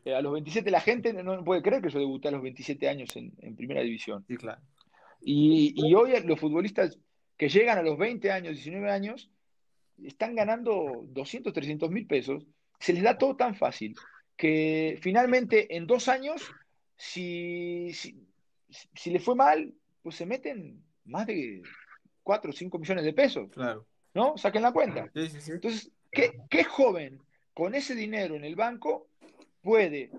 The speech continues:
Speaker 1: eh, estar consciente de que necesita hacer el esfuerzo para seguir jugando? O sea,
Speaker 2: Sí.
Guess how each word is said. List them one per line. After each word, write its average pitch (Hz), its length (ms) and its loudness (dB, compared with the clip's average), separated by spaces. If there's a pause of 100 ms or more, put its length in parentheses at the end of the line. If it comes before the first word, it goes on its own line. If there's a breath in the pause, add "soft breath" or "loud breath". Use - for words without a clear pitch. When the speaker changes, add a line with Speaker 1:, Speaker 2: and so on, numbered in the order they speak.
(140)
Speaker 1:
eh, 131 220 -12
estar 240 600 0
consciente 202 640 -8
de 185 140 -4
que 151 280 -8 (260)
necesita 165 420 -2
hacer 208 160 2
el 196 80 2
esfuerzo 233 580 0 (880)
para 160 220 4
seguir 170 260 -4
jugando? 123 440 -10
O - 920 -20
sea, 120 200 -8
Speaker 2:
Sí. - 80 -16